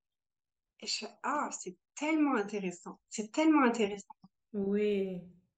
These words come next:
Speaker 1: Waouh. Et en fait, co-, tu sais, ma, ma question, là, ces derniers temps, vraiment une des questions que je pose beaucoup, beaucoup, autant à moi-même qu'à ma communauté, c'est, il y a combien de souffrances que tu perçois dans le monde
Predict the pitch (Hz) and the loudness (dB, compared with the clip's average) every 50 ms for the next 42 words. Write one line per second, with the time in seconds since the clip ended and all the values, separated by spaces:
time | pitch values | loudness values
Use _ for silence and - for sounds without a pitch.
0 | _ _ _ _ _ 226 233 269 294 285 233 208 180 175 170 - - _ - 208 | _ _ _ _ _ 0 2 4 6 6 6 4 4 2 -2 -6 -10 _ 2 4
1 | 233 - 240 247 240 - 294 311 320 - - - - - - _ _ _ _ _ | 6 6 6 4 2 0 -4 -4 -4 -4 -8 -16 -20 -20 -20 _ _ _ _ _
2 | _ _ _ _ _ _ _ _ _ _ _ - - - 254 - - - - - | _ _ _ _ _ _ _ _ _ _ _ -6 -2 0 0 0 -2 -4 -6 -6
3 | - - 294 302 311 269 - - 220 220 220 220 - 247 240 - - - 277 294 | -4 -2 2 4 4 4 6 4 2 2 2 2 0 -2 -2 -2 -4 -2 0 2
4 | 285 233 202 220 220 240 233 - 226 202 208 208 220 220 214 214 - 262 269 269 | 2 2 2 2 0 0 -2 -2 -2 -2 0 0 0 0 0 -2 -2 -2 -2 0
5 | 240 214 214 220 254 277 254 214 196 196 190 - 220 202 - - 262 269 262 - | 0 0 -2 0 0 0 0 0 0 -2 -4 -6 -8 -12 -10 -6 -4 -4 -4 -4
6 | 220 202 - - - 220 220 220 208 196 208 202 226 277 277 277 285 - 233 214 | -6 -10 -8 -6 -4 -4 -4 -4 -4 -6 -4 0 2 2 2 2 2 2 2 4
7 | 220 214 - - - 247 247 247 214 202 202 262 262 262 226 208 214 202 208 233 | 2 2 0 -2 0 2 4 6 4 4 4 2 2 2 2 4 4 4 6 6
8 | 233 226 254 254 240 220 208 202 196 190 190 208 202 208 202 202 202 196 190 262 | 6 4 4 2 2 -2 -2 -2 -2 -2 -2 -4 -4 -2 0 0 0 -2 -2 -4
9 | 285 285 - - 196 185 185 - - - - _ _ _ _ _ 214 208 202 - | -8 -8 -6 -4 -4 -4 -4 -6 -12 -18 -20 _ _ _ _ _ -2 0 0 2
10 | 285 269 269 320 381 370 - - - - 233 208 - - - 247 254 285 302 294 | 4 4 6 6 6 4 2 0 -4 -4 -4 -4 -4 -4 0 2 2 2 2 0
11 | - - - 220 202 - - 208 - 247 233 233 - - - - 277 294 254 220 | -4 -6 -6 -6 -6 -6 -8 -6 -4 -4 -2 -2 -4 -4 -2 2 2 4 4 4
12 | 196 196 202 202 214 240 247 247 | 4 4 4 4 4 6 6 6